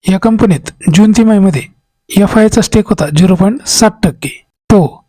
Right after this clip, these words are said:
सप्टेंबर तिमाहीमध्ये आपल्याला पाहायला मिळतोय झिरो पॉइंट पंचवीस टक्के.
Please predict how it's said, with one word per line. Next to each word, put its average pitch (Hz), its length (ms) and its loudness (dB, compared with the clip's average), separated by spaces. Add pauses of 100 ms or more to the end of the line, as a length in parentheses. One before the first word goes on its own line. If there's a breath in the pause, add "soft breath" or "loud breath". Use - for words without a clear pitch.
सप्टेंबर 208 560 0
तिमाहीमध्ये 196 400 2
आपल्याला 175 260 0
पाहायला 180 300 0
मिळतोय 156 260 0 (340)
झिरो 185 180 2
पॉइंट 180 240 -2 (220)
पंचवीस 202 340 0
टक्के. - 300 -8